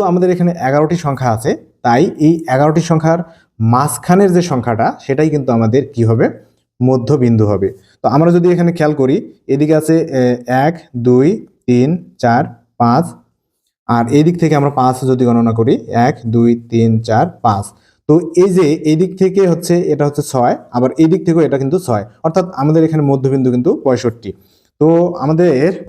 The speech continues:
দুই নম্বর অঙ্কের উত্তর গ। তিন নম্বর অঙ্কে এখানে কি বলেছে? এক থেকে দশ পর্যন্ত বিজোড় সংখ্যার গড় কত? এক থেকে দশ পর্যন্ত বিজোড় সংখ্যা কত কত আছে, সেটা আমাদের বের করতে হবে।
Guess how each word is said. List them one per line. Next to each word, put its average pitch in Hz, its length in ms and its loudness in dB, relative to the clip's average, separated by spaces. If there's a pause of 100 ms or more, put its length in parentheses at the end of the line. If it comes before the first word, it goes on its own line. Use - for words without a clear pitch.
(1040)
দুই 127 200 4
নম্বর 165 260 2 (100)
অঙ্কের 139 260 -2
উত্তর 135 160 -2
গ। 113 100 0 (460)
তিন 170 200 2
নম্বর 175 200 2
অঙ্কে 147 240 -2
এখানে 135 220 -2
কি 127 80 0
বলেছে? 123 280 -2 (140)
এক 139 220 -4
থেকে 147 200 0 (140)
দশ 139 160 -2
পর্যন্ত 139 280 0 (180)
বিজোড় 139 340 2 (120)
সংখ্যার 143 340 -2 (220)
গড় 131 200 0
কত? 117 160 -2 (560)
এক 131 180 -2
থেকে 160 180 0
দশ 139 240 0
পর্যন্ত 143 300 0 (180)
বিজোড় 147 320 2
সংখ্যা 139 220 -2
কত 127 260 -4
কত 123 140 -6 (100)
আছে, 135 160 -4 (280)
সেটা 147 180 -2
আমাদের 139 240 0
বের 147 160 2
করতে 123 260 -2
হবে। 104 180 -2